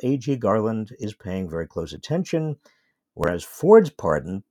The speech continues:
put Nixon's criminality to rest for the nation, he opened the door for the likes of Trump. It's time to prosecute. We can never allow this to happen again."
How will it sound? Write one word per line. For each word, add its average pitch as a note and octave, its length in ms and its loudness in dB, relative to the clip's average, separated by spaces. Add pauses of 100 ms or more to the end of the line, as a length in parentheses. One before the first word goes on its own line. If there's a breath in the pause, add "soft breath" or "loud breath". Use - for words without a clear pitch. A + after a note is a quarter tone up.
(240)
put C#3 240 -2
Nixon's A#2 600 -4
criminality A2 760 -2
to F2 100 -8
rest B2 360 -4
for G2+ 100 -8
the F#2 100 -6
nation, G2 480 -6 (440)
he G#2+ 140 0
opened E3 240 2
the D3 60 4
door C3 220 2
for - 120 -6
the A2 60 -4
likes A2+ 280 -4
of A2 80 -16
Trump. - 420 -8 (160)
It's G#2+ 200 -6
time A#2 520 -6
to A#2 80 -10
prosecute. G2+ 720 -8 (240 soft breath)
We F#2+ 140 -4
can F2+ 180 -8
never F#2 240 -4
allow D#2+ 420 -4
this E2+ 220 -6
to F2 120 -8
happen E2 380 -12
again." E2+ 440 -4